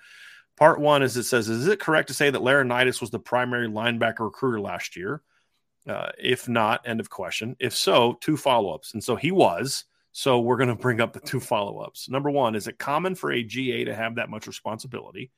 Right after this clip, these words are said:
And two, does it seem like Golden learned his lesson now that Pierce followed James Laurinaitis to Ohio State, or is he still having Bulla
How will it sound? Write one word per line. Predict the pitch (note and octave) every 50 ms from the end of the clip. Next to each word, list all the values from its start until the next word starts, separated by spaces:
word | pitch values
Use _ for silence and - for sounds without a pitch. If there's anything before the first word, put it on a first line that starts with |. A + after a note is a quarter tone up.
| _ _ _ _ _ _ _
And | A#2+ A#2 A2+ - -
two, | - - - - G#3+ C3+ G2 E2+ E2+ G2 A#2+ B2+ _ _ _ _ _ _ _ _ _ _
does | A#2 B2 B2 B2+
it | A#2+
seem | - - D3 D3
like | C#3+ C3+ A#2 G#2+
Golden | C3 C3 C3+ B2+ B2
learned | B2+ B2+ B2
his | A#2 G#2 G#2+
lesson | A2+ B2 B2 A2+ - A#2+
now | A2+ A2 A2+
that | G#2+ - -
Pierce | - - C3 A#2+ -
followed | - - A2+ A2+ G#2 G#2 G2
James | - A#2 A2 G#2 G2
Laurinaitis | A2 G#2 G2+ G#2+ G#2+ G#2 -
to | - G#2
Ohio | F#2 G2 F2+
State, | F2 - - D3+ E3+ F#3 F3 E3+ - _
or | - A#2+ A2+
is | G2+ -
he | - A#2
still | - - - A#2+
having | A2+ A2+ A2 A2 A2 A2+ -
Bulla | A#2 G#2 G2 A2+ A2+ G2+ F#2 F2+ F#2